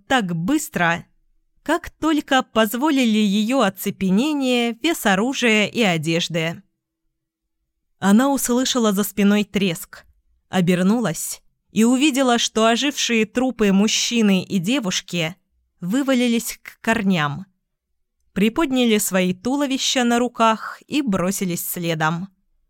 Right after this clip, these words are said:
Их тела обрывались в районе пояса, где от бега развивались изодранные края дорогой одежды. Нижняя часть туловищ отсутствовала. Складывалось впечатление,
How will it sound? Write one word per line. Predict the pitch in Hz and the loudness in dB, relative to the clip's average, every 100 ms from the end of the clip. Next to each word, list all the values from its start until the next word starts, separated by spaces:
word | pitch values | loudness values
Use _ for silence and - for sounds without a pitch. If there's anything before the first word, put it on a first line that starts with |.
| _ _ _ _ _ - | _ _ _ _ _ -6
Их | 285 - | -6 -6
тела | - 220 226 294 285 | -6 -2 0 2 0
обрывались | - 196 254 311 311 269 - | 0 0 2 2 0 0 -2
в | |
районе | 214 214 254 262 254 | 0 0 0 -2 -4
пояса, | 180 170 156 - 180 160 175 - _ _ _ - | -4 -2 -2 -4 -4 -4 -4 -14 _ _ _ -8
где | 175 156 185 | -4 0 0
от | 180 | 0
бега | 156 170 277 226 226 | 0 -2 -2 0 0
развивались | 208 208 202 226 269 285 247 - | 2 -2 -2 -2 0 0 -2 -4
изодранные | - 208 247 240 226 214 208 202 196 | -4 -2 0 0 0 2 2 2 0
края | - 202 190 208 220 | 0 0 2 2 0
дорогой | 185 185 185 196 190 | 2 0 0 2 2
одежды. | 165 175 170 165 170 165 - _ _ _ _ _ _ _ _ _ _ | 0 -2 -2 -2 -4 -4 -10 _ _ _ _ _ _ _ _ _ _
Нижняя | 170 175 226 269 294 311 | 0 2 2 2 -2 -4
часть | 302 294 285 - | -2 -4 -6 -8
туловищ | 277 269 269 254 - | -6 -2 0 -2 -4
отсутствовала. | - 294 - - 175 - 170 170 170 170 165 190 - _ _ _ _ _ _ _ _ | -4 -6 -6 -8 -8 -8 -8 -6 -2 0 0 -2 -12 _ _ _ _ _ _ _ _
Складывалось | _ - 196 196 196 185 180 185 | _ -6 2 2 2 0 0 -2
впечатление, | - 180 - 180 185 196 254 190 160 165 202 | -4 -8 -8 -6 -4 -2 0 0 -2 -4 -10